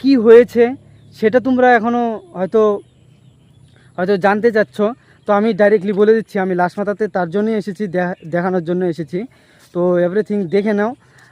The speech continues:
আহ, কালকে দিনের বেলা, দিনের বেলায় এই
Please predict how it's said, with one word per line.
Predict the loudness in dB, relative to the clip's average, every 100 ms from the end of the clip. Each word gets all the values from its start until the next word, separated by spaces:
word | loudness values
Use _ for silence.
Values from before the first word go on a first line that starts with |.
| -12 -6
আহ, | -4 -4 -6 -8 _ -12 -10 -10 -16 _ _ 0
কালকে | 0 0 0 0 -2 -6 _ -8 -2
দিনের | 4 4 6
বেলা, | 6 4 0 -10 -6
দিনের | -4 -2 2
বেলায় | 4 6
এই | 4